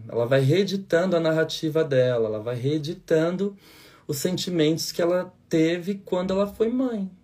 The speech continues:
né? Então, será que é uma forma de reparação? Não sei,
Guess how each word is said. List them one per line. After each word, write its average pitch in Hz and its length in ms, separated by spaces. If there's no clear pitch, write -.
né? 139 380
Então, 156 320
será 170 280
que 170 100
é 165 40
uma 151 140
forma 147 300
de 135 140
reparação? 135 1200
Não 175 240
sei, 165 640